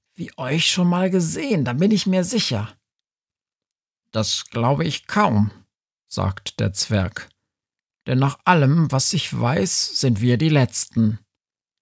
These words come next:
Wir sind Nöck, Drau und Nissa, und wir nennen uns Trolle." Trolle, natürlich.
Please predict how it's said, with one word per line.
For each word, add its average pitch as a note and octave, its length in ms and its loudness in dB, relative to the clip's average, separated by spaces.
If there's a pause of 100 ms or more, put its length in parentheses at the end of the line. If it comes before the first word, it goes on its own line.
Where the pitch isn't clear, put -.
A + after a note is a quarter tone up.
(600)
Wir C3+ 140 2
sind C#3 380 4
Nöck, C#3+ 580 0 (140)
Drau B2 640 6
und B2+ 200 0
Nissa, - 440 2 (840)
und A2+ 280 0
wir A#2+ 120 4
nennen A#2+ 340 4
uns C#3 560 -2
Trolle." A2 520 0 (1400)
Trolle, C#3 640 0 (320)
natürlich. C#3+ 960 0